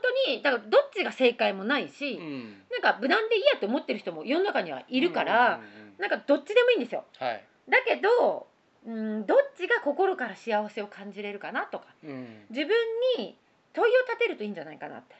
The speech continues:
Speaker 2: うん、うん。
Speaker 1: 思うんですね。
Speaker 2: はい。
Speaker 1: 今のを、お話をちょっと統計学を、
Speaker 2: うん。
Speaker 1: あのー、これは私が勝手に喋ってんじゃなくて、もう本当にしっかり出てる統計学を
Speaker 2: はい。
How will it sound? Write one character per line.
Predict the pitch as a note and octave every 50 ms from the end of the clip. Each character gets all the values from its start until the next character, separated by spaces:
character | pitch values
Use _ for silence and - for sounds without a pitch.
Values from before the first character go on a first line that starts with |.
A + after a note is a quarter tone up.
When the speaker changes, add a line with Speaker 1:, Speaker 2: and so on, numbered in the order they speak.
| _ -
Speaker 2:
う | E3+
ん、 |
う | D#3
ん。 | C#3+ B2+ A2+ G#2 _ -
Speaker 1:
思 | - A3 A3 G#3
う |
ん | F#3
で | F3 F#3
す | - -
ね。 | E4+ A4+ A4 -
Speaker 2:
は | -
い。 | D#4+
Speaker 1:
今 | D#4+ E4 D#4
の | B3+ G#3+
を、 | E3 D#3 - - - D4+ E4+ B3 G3 F3+
お |
話 | G#3+ B3+ A3+ A3+ A#3 A3+ - A#3 C4 F4
を | F4 G#3+ - - - - -
ち | -
ょ | C4
っ |
と | - -
統 | - D4 C#4 C4 -
計 | C#4+ D4 C#4+ C4+
学 | B3+ A#3+ - - F3+
を、 | D#3+ D3 - - -
Speaker 2:
う | D#3
ん。 | D3 C#3+ C3+ B2 A2+ G#2+ G2 G2 -
Speaker 1:
あ | - G#3+
の | G#3 F#3+ F#3+ F#3 F3+ F3 F3 E3+ E3 E3 E3 E3 D#3+ D#3+ D#3+ D#3 D#3 D#3+ D#3+ D#3+ D#3+ D#3+ D#3 - - _ _ _ _ _ _ _ _ _ _ _ _ _ -
ー、 | -
こ | E4 D4+
れ | D4
は | C4+
私 | A#3+ A3 G#3+ - - B3+
が | D4
勝 | C#4+ - C#4
手 | C#4+ C4+
に | B3+
喋 | - - C4
っ |
て | B3+ G3
ん | F3
じ | D3
ゃ | -
な |
く | -
て、 | - D#3 - -
も | A#3 A#3+ F#3+ D#3
う |
本 | - C4 B3+
当 | C4
に | B3 A3+ G#3+ - - _ _ _ _ _
し | _ -
っ | -
か | - D#4+ B3+
り | F#3+
出 | G3 B3
て | B3 -
る | C4 - -
統 | B3+ A3+ G#3 G#3+
計 | - A3+ G#3+ F#3+
学 | E3+ D3+ - D3
を | - - _ _ -
Speaker 2:
は | - C3
い。 | A#2 G#2